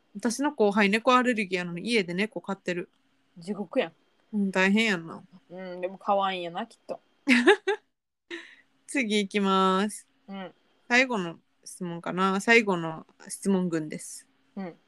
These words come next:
Speaker 1: 注文した料理にホコリが入っていた。店員に伝える？伝えない？
Speaker 2: 伝える。
Speaker 1: うん。どんな感じで？じゃあ、はい。あ、なんか、あ、はい、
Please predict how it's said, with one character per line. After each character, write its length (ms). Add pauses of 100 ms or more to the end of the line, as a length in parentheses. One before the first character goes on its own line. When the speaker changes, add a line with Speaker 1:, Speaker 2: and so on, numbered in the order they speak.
(380)
Speaker 1:
注 200
文 220
し 40
た 100
料 200
理 140
に 60
ホ 160
コ 100
リ 120
が 100
入 120
っ 60
て 140
い 80
た。 160
店 340
員 80
に 80
伝 240
え 60
る？ 140 (140)
伝 140
え 60
な 160
い？ 60 (480)
Speaker 2:
伝 140
え 60
る。 200 (540)
Speaker 1:
う 40
ん。 100 (720)
ど 100
ん 40
な 80
感 180
じ 140
で？ 160 (380)
じ 80
ゃ 40
あ、 20
は 100
い。 140 (420)
あ、 100
な 140
ん 40
か、 600
あ、 140
は 140
い、 80